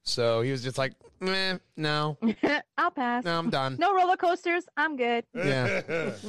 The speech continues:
Speaker 1: Eh, it's kinda boring. Really drab. You guys don't have flowers? Oh, they
Speaker 2: Like,
Speaker 1: were
Speaker 2: what do
Speaker 1: all
Speaker 2: you guys do for
Speaker 1: incinerated.
Speaker 2: fun?
Speaker 1: Yeah, so, you know, the, definitely a different climate for them then.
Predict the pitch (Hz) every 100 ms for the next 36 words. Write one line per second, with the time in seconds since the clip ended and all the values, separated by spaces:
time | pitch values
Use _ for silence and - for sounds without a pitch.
0 | - 240 - 202 - 240 - 202 196 156
1 | - 196 185 147 160 170 170 160 - -
2 | - - - 151 151 175 175 143 113 131
3 | 139 147 147 127 127 165 156 165 160 -
4 | 156 156 170 185 180 - 147 143 117 104
5 | 120 180 143 - 302 294 - 294 370 285
6 | 302 294 254 254 269 233 165 160 - _
7 | - 117 117 107 95 92 - 117 113 110
8 | 104 - - - - - - - 240 220
9 | 202 - 185 190 180 190 170 165 135 123
10 | 143 127 139 120 - 110 92 92 101 78
11 | 67 50